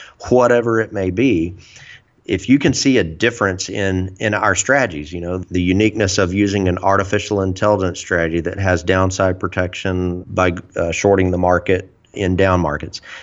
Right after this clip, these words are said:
If you can see the unique value of using a hedging strategy, if you can see the uniqueness of, of using a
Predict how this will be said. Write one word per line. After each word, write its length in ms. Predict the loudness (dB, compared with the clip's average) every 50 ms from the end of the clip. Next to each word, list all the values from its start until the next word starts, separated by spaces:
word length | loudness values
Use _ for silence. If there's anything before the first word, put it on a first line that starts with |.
| -6 -2
If 100 | 0 2
you 80 | 2
can 100 | 2 2
see 180 | 0 2 2 2
the 120 | 2 2
unique 500 | 0 0 0 2 4 4 2 2 0 -8 -18 -20 -20 -20 -18 -8 -4
value 480 | 0 0 2 2 2 2 2 2 2
of 140 | 0 -2 -4
using 400 | -6 -8 -8 -6 -6 -6 -4 -4
a 40 | -4
hedging 440 | -4 -2 -2 -2 -2 -2 -4 -4 -6
strategy, 380 | -6 -8 -6 -6 -6 -4 -6
if 120 | -6 -6 -4
you 80 | -4
can 140 | -2 -2 -2
see 180 | 0 0 0 2
the 100 | 2 2
uniqueness 640 | 0 2 2 2 2 0 2 0 0 0 0 0 0
of, 280 | 0 0 0 -4 -10 -14 -20 -20 -20 -12 -6
of 100 | -4 0
using 360 | 2 4 4 4 4 4 2
a 200 | 4 2 2 0